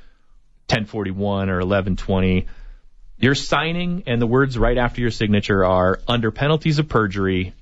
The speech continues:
I declare that I have examined a copy of the income tax return and am now authorizing, and to the best of my knowledge and belief,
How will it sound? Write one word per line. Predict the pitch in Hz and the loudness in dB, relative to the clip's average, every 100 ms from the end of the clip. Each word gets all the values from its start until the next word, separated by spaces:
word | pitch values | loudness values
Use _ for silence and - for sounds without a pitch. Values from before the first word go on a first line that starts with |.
| - | -8
I | 107 104 | -6 -4
declare | 110 - - 160 160 | -8 -8 0 2 2
that | 143 117 | 0 -2
I | |
have | 113 101 | -2 -2
examined | 101 95 98 131 151 156 156 | -2 -2 -2 0 0 -2 -2
a | 107 | -6
copy | - 135 131 131 127 135 | -4 -2 -2 -2 -6 -6
of | 90 | -6
the | 92 90 | -6 -4
income | 135 139 135 107 95 | 0 0 2 0 0
tax | - 107 - - 92 | 0 -4 -4 -8 -10
return | - 147 185 202 - - - _ _ _ _ 139 | -4 0 2 0 -2 -12 -20 _ _ _ _ 0
and | 131 123 | 2 2
am | 117 | 2
now | 123 131 151 156 | 2 2 -2 -2
authorizing, | 170 185 185 180 170 170 160 170 170 170 165 - _ 117 | 0 0 0 0 2 2 0 2 2 2 0 -10 _ -2
and | 104 | 0
to | 110 | 0
the | 101 | 0
best | 98 120 139 - | 2 2 0 -2
of | 143 | 0
my | 143 | 2
knowledge | 131 107 101 107 101 - | 2 4 4 4 0 0
and | 117 113 | 0 2
belief, | 92 90 87 - | 2 2 0 -6